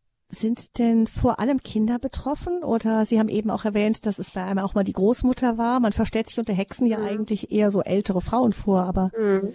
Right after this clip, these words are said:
Speaker 1: dass es so viele Kinder trifft, ist das nicht erstaunlich?
Speaker 2: Ja, es war in den siebzigern waren es vornehmlich, ähm,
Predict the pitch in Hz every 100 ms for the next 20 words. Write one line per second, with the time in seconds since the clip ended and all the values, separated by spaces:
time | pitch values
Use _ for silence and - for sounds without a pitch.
0 | - - 185 190 202 - 202 - 220 240
1 | 247 - 254 - 226 - - - 226 -
2 | 214 196 - 185 202 269 - - - -
3 | - - - - - 196 196 196 - 233
4 | 233 214 247 269 - 311 277 240 208 214
5 | 208 - - 202 254 220 226 220 214 -
6 | - - 185 175 170